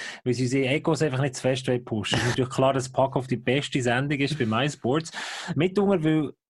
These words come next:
weil wir einfach unglaublich kreativ sind und gut miteinander funktionieren oder zum Beispiel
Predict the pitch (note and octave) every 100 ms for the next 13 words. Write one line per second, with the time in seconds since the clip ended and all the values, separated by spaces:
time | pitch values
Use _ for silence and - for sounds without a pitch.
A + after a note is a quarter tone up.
0 | _ D3 D3 E3+ E3 D#3+ - - - F3
1 | F3+ D#3+ D#3+ - D#3 D#3+ E3+ E3 E3 C#3+
2 | D3+ D#3 D3+ C#3 C#3+ D3+ D3+ C3 - C#3
3 | D3 E3 E3+ D3+ F#3 A#3 - G3 F#3+ F3+
4 | - D3